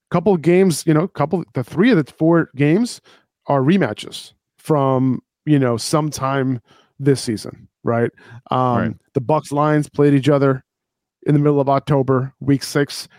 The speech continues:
Speaker 1: The T-, Ravens Texans played week one,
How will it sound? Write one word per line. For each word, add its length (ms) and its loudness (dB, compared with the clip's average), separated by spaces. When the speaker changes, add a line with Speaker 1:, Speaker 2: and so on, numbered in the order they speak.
Speaker 1:
The 300 -2
T-, 120 -8
Ravens 420 -4
Texans 400 0
played 520 0
week 280 -4
one, 520 0